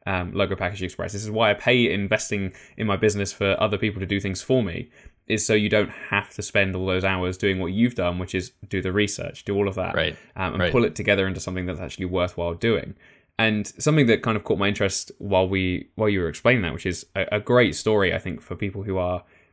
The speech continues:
Speaker 1: thinking about doing something outside of just design, but also looking to help other people within their field. Um, but I was also just thinking that often when people would have,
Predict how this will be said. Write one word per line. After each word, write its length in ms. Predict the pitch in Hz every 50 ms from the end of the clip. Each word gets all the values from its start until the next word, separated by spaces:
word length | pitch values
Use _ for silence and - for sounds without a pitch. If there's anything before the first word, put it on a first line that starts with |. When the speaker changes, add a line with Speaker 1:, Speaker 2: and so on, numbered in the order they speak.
| _ _ _ _
Speaker 1:
thinking 320 | - 120 107 98 - 98 95
about 300 | 90 92 92 90 78 78
doing 260 | - 95 92 90 90
something 520 | 90 - 90 78 - 87 90 90 90 82 - _ _ _ -
outside 580 | 107 101 101 104 - - - - 98 101 104 101
of 140 | 98 90 - _ _
just 400 | - - 104 101 - - - -
design, 480 | 107 95 107 104 120 135 156 175 170
but 140 | 156 - -
also 260 | 95 107 - - 104
looking 340 | 101 101 98 - 101 98 92
to 200 | - - - 90 - -
help 340 | - - - 113 110 - _ -
other 180 | 117 123 131
people 300 | 135 139 139 147 151 147
within 220 | 139 135 123 127 131
their 100 | 131 135
field. 320 | - 151 160 170 185 - _ _ - - - - _ _ _ _
Um, 480 | - 98 95 95 95 95 92 92 87 - _ _ _ -
but 80 | 123 120
I 60 | 123
was 100 | 123 135
also 320 | 151 156 - 135 117 104
just 200 | 101 - 101 -
thinking 340 | - 107 95 - 101 101 98
that 220 | 107 104 - - - _ _ _ _ _ _ _ _ _ _ _ _ _ _ _ _
often 420 | 117 127 - - - 151 151 151 147
when 180 | 143 139 139
people 360 | 131 - 127 117 - 120 117
would 120 | 110 107 104
have, 540 | - - 107 104 104 104 101 101 - -